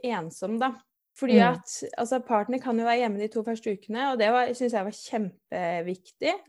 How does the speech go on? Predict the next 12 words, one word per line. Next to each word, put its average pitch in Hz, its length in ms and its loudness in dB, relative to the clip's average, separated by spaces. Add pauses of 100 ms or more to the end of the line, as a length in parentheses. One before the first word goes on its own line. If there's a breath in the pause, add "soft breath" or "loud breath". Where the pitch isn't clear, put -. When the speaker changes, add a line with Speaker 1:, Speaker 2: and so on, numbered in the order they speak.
(120)
Speaker 1:
Da 226 100 -4
fikk 214 260 -4
vi 220 100 -2
liksom 202 360 -4 (180)
fellesskap 208 720 2
og, 208 320 2 (500 soft breath)
og 220 240 6
ble 226 100 6
kjent 196 520 -2
med 208 480 0
hun 220 140 0
lille. 214 440 0